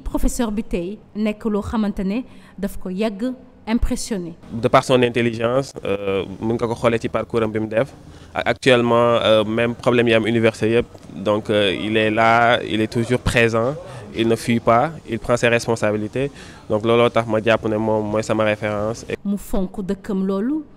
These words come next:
Speaker 1: ba tax ne day woo ndaw yi nga xamante ne ñoom ñëpp ñu ngi bitim réew ñu ñibbisi bu ñu jàngee ba pare.
Speaker 2: Mën a ñëwaat,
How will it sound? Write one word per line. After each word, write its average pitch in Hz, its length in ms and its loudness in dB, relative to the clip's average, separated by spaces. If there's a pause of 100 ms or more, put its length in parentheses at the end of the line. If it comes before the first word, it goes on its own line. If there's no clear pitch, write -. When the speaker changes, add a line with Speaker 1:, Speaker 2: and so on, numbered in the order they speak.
(240)
Speaker 1:
ba 196 120 -4
tax - 280 -8
ne 220 100 -2
day 208 240 -4
woo 214 240 -2
ndaw 208 300 0
yi 208 100 -2
nga 202 140 -4
xamante 202 440 -6
ne 196 140 -4
ñoom 196 240 -2
ñëpp 247 240 -4
ñu 269 160 4
ngi 247 140 -2
bitim 247 320 -2
réew 190 280 -6 (400)
ñu 220 100 -2
ñibbisi 202 500 0 (320)
bu 190 120 -6
ñu 196 160 -2
jàngee 175 360 -4
ba 180 120 -6
pare. 190 220 -10 (420)
Speaker 2:
Mën 117 120 -2
a 110 100 2
ñëwaat, 120 240 8